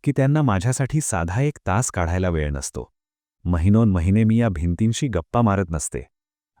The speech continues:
असं सांगताना त्यांच्या डोळ्यात पाणी उभं राहिलं. मी त्यांना सावरण्यासाठी त्यांच्या जवळ गेलो आणि त्यांचा हात आपल्या हातात घेतला. त्या क्षणी मला जाणीव झाली की त्यांना शारीरिक सुखापेक्षा एका मानसिक आधाराची आणि कुणीतरी आपलं ऐकून घेण्याची जास्त गरज होती.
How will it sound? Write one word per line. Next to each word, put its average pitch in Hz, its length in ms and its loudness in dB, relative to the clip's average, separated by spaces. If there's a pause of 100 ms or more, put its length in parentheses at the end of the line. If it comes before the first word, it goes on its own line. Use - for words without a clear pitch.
(100)
असं 92 180 -2
सांगताना 95 500 -2
त्यांच्या 95 320 -2
डोळ्यात 87 280 0 (120)
पाणी 82 240 2
उभं 85 220 2
राहिलं. 71 300 -4 (720)
मी 123 140 4
त्यांना 127 260 2
सावरण्यासाठी 110 720 0
त्यांच्या 95 340 0
जवळ 87 300 2
गेलो 85 300 0 (300)
आणि 139 160 2
त्यांचा 135 360 0
हात 117 260 -2
आपल्या 117 260 -2
हातात 95 280 -2
घेतला. 80 380 -8 (680)
त्या 90 140 2
क्षणी 98 320 2
मला 95 220 2
जाणीव 90 340 2
झाली 82 320 -4 (300)
की 139 140 -2
त्यांना 135 260 0
शारीरिक 113 460 2
सुखापेक्षा 135 640 -2
एका 143 240 -2
मानसिक 107 520 0
आधाराची 87 560 -2 (300)
आणि 143 160 2
कुणीतरी 156 440 2
आपलं 147 260 0
ऐकून 131 360 2
घेण्याची 120 440 2
जास्त 107 320 0
गरज 80 300 0
होती. 73 280 -6